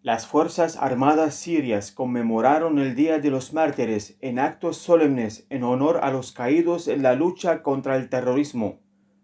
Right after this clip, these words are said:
Los comandantes de las diferentes regiones militares visitaron los cementerios de los mártires, donde colocaron ofrendas florales y de laurel en nombre del presidente Bashar al-Assad,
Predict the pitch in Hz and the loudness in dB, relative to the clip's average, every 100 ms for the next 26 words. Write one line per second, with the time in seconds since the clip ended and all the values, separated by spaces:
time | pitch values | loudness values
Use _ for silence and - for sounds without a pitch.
0 | _ _ _ _ _ _ 127 127 131 127 | _ _ _ _ _ _ -4 -4 -2 0
1 | 120 123 139 143 127 131 123 113 117 127 | 2 2 2 0 -2 -2 -2 -4 -4 0
2 | 147 156 147 147 127 147 170 170 156 135 | 0 -2 -6 -6 0 0 0 -4 -4 -4
3 | 131 165 160 123 110 - _ _ - 135 | 0 2 2 2 -4 -14 _ _ -12 -6
4 | 131 123 156 170 160 143 - 131 127 165 | -4 2 4 4 2 0 -2 -2 0 0
5 | 165 170 143 139 131 156 160 147 123 107 | 2 2 2 2 0 0 -2 0 -2 -2
6 | 104 _ _ _ - 131 127 123 135 127 | -6 _ _ _ -2 -2 0 -2 0 0
7 | 123 160 175 139 139 156 170 170 175 180 | 4 4 4 2 -2 -2 0 0 0 -4
8 | 151 147 160 139 113 110 _ _ - 143 | 0 4 4 4 -2 -8 _ _ -6 -2
9 | 131 127 123 151 156 101 - _ _ - | 0 2 2 4 2 0 -6 _ _ -6
10 | 143 135 156 160 170 143 131 135 127 135 | -2 2 2 4 2 2 0 -2 -4 -2
11 | 165 170 170 135 127 - 160 - 131 123 | -2 -2 -2 -2 -4 0 2 2 0 0
12 | 117 160 123 | 0 0 0